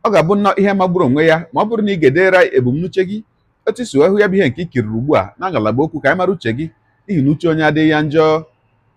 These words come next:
Daalụkwa gị onye na-eso eburu anyị sonye, ekelekwa m gị, wee na-asị gị jide ka iji. Onye a sị ya jide ka o ji, ị mara na nke o ji kacha mma. Ekpere m bụ na Chineke nna ga na-anọnyere gị ọpụpụ gị na mbata gị, na-etinyere gị aka n'ezi ihe niile nke ị na-eme.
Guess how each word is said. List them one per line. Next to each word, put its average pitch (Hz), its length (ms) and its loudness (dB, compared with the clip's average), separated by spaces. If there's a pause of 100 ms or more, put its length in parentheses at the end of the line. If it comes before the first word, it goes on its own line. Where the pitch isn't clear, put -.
(120)
Daalụkwa 208 360 2
gị 196 100 2
onye 214 80 4
na-eso 202 240 0
eburu 185 220 2
anyị 190 140 4
sonye, 185 360 -6 (420)
ekelekwa 143 460 0
m 160 60 -4
gị, 160 180 -4
wee 165 80 -4
na-asị 180 240 -6
gị 170 100 -6
jide 123 220 -4
ka - 140 -6
iji. 98 280 -8 (580)
Onye 208 180 -4
a 202 80 -4
sị 113 160 -6
ya 147 140 0
jide 110 220 -2
ka - 120 -6
o 123 60 0
ji, 87 180 -8
ị 110 80 -10
mara 147 180 -4
na 151 80 -4
nke 139 140 -8
o 170 40 -2
ji 160 80 -6
kacha 165 280 -6
mma. 185 260 -6 (540)
Ekpere 202 280 2
m 180 80 0
bụ 139 80 0
na 123 120 0
Chineke 147 300 -2
nna 143 160 -2
ga 110 100 0
na-anọnyere 139 420 0
gị 147 120 0
ọpụpụ 123 240 -4
gị 139 80 0
na 151 80 -2
mbata 143 300 -2
gị, 156 180 -8 (400)
na-etinyere 160 400 0
gị 151 80 0
aka 151 160 -2
n'ezi 156 280 -2
ihe 156 100 -2
niile 147 280 0
nke 131 140 -6
ị 135 40 -4
na-eme. 135 580 0